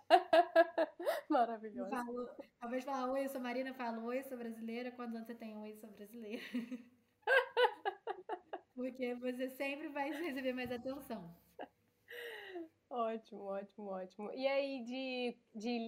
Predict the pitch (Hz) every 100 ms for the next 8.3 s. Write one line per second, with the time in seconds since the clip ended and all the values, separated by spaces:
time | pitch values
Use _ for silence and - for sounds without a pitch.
0 | 226 247 277 277 262 262 233 226 - 226
1 | 226 233 233 226 208 214 - 226 226 220
2 | 233 220 220 208 220 233 - 226 214 214
3 | 214 208 208 226 220 220 - 220 269 -
4 | 226 214 214 202 202 208 196 220 _ 202
5 | 202 202 214 208 208 202 196 208 262 285
6 | - 196 196 _ _ _ _ _ _ _
7 | _ _ _ _ _ _ _ - 330 330
8 | 311 277 -